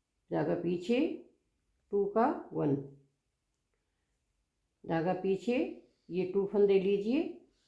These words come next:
और आगे की तरफ बुनिए सीधे ऐसे,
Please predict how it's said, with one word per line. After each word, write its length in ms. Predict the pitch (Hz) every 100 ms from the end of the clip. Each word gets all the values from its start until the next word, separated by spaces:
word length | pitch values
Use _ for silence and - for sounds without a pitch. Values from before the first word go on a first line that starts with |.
| _ _ _ _ _ _ _ _ _ _ _ _ _ _ _ _
और 240 | 196 190 -
आगे 280 | 196 180 175
की 120 | -
तरफ 300 | - 143 -
बुनिए 380 | 147 143 139 - - _
सीधे 400 | 202 175 123 120 - - _ _ _
ऐसे, 360 | - 156 -